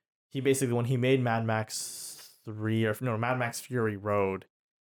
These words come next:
it was basically like, "This is how you actually make a proper action film." It was kinda like taking all the modern filmmakers to school. That's how, that's what that film felt like for me. John Wick was something similar, where you had this, uh,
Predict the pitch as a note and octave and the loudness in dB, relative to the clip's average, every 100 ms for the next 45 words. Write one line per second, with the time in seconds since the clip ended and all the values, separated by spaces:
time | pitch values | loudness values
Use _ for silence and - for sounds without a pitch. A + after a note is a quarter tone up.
0 | _ - C3 A#2 A#2+ B2 C3+ B2 A2+ A2 | _ -4 -2 -2 -2 -2 0 0 0 0
1 | G#2+ G#2 B2+ A#2+ A#2+ A2+ A2 G#2 G2 G#2 | -4 -2 -2 0 -2 -2 -2 0 0 -2
2 | - G#2+ G2 F#2+ - - G2+ F#2+ G2+ F#2 | -4 -4 -4 -6 -8 -4 -4 -2 -4 -6
3 | F#2+ - F#2+ - - - A2 _ _ _ | -8 -12 -14 -14 -12 -12 -14 _ _ _
4 | _ _ - A#2 A2 C3 B2+ A#2+ A2+ B2+ | _ _ -10 -6 -4 -2 0 -2 -2 -2
5 | A#2+ A#2+ A#2 G#2+ - A2+ A#2 A#2 G#2+ G#2 | -2 0 0 -2 0 0 2 0 2 2
6 | G#2+ G#2 A2 G2+ F#2+ G#2 - F#2+ - G#2 | 0 -2 -4 -2 -2 -4 -8 -10 -8 -6
7 | F#2 A2+ B2 D#3+ A#2 C#3 C#3+ F#3+ F3 B2+ | -4 -4 0 -2 -2 -4 -2 -2 -2 -4
8 | - A#2 G#2+ G#2+ F#2+ F#2+ F2+ - F#2 F2+ | -2 -4 -4 -4 -4 -6 -10 -12 -12 -14
9 | _ _ _ - D3 D#3+ E3+ D#3 C3+ - | _ _ _ -4 0 0 0 -2 -2 -2
10 | A2+ A2 - G2 F2 - _ _ _ _ | -4 -6 -4 -6 -6 -12 _ _ _ _
11 | A#2+ A#2 G#2+ B2+ B2+ A#2+ A#2 - G#2+ F#2+ | -2 0 2 0 0 0 -2 0 0 0
12 | F#2 | -2